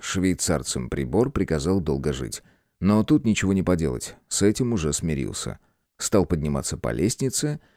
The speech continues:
мой телефон коротко тренькнул и умолк. Как обычно, аккумулятор сдох. Развернулся и направился в мастерскую. Пора уже сделать нормальную автономность смартфону.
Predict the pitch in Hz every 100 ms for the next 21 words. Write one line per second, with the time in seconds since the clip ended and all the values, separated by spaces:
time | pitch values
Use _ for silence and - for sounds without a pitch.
0 | - 117 165 180 175 190 165 - 113 92
1 | - 98 - 208 226 - 220 208 - 196
2 | 214 101 73 76 76 - - - _ -
3 | 151 - 95 73 78 - - 71 71 -
4 | 71 69 107 139 - 117 82 78 71 65
5 | - - _ _ _ - 92 104 117 127
6 | 139 101 95 85 92 95 85 90 82 85
7 | - 82 - 78 50 - _ _ _ -
8 | 107 117 131 131 120 127 98 123 113 104
9 | 101 110 113 107 101 95 98 98 90 85
10 | 87 - 85 71 65